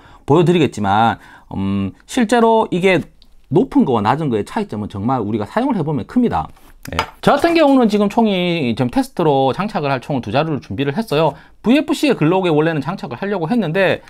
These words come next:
어, 지금 일단 마루이 글록에 한번 장착을 해보도록 하겠습니다. 지금 요 제품 마루이 글록 삼십사 모델입니다. 어, 하부는 조금 제가 이 스티플링도 하고 변경을 했는데,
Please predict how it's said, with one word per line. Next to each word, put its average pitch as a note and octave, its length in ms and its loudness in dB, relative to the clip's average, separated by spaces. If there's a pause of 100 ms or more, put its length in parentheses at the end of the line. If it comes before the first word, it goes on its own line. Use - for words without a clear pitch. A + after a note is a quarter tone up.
(160)
어, F#2 280 -6
지금 D#3 280 -2
일단 C#3+ 220 0
마루이 A2 400 4
글록에 A2 340 0
한번 G2 320 -6
장착을 B2+ 480 -4 (640)
해보도록 F3 500 0
하겠습니다. D3+ 380 -2
지금 G3 380 -4
요 F#3 120 -2
제품 F3+ 300 -4
마루이 G#2+ 400 -2
글록 G#2 420 -2
삼십사 A#2+ 680 -4
모델입니다. G#2 640 -2 (280)
어, - 80 -20
하부는 B3 640 0
조금 F3+ 580 -6
제가 A#2 300 0
이 A2 60 -4
스티플링도 F3 480 -8
하고 D3+ 140 0
변경을 C#3+ 360 -4
했는데, E3 440 -2